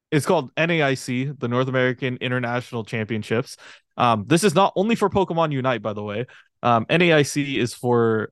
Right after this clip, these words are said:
also Pokemon V G C, Pokemon T C G, Pokemon Go, and Pokemon Unite. So all of the Pokemon, like, regional final stuff for North America will all be played on that weekend. Um,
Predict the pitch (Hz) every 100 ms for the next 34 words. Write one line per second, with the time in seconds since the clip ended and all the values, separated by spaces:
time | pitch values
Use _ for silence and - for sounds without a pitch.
0 | _ 127 131 131 120 104 131 123 117 104
1 | 104 151 139 147 156 151 185 131 123 107
2 | 107 190 202 - 123 110 101 110 - -
3 | - 143 127 117 107 120 120 120 123 -
4 | - 135 135 139 127 120 110 104 98 85
5 | - - - _ - 131 113 - - 139
6 | 165 160 156 147 147 151 143 135 131 120
7 | 123 113 104 _ _ 120 127 139 135 143
8 | 120 120 127 131 - 151 - _ - 117
9 | 117 107 104 123 131 107 135 190 147 117
10 | 117 120 131 120 - 120 110 104 110 -
11 | 120 110 104 104 - 110 104 - 73 69
12 | - - - _ - 107 98 95 98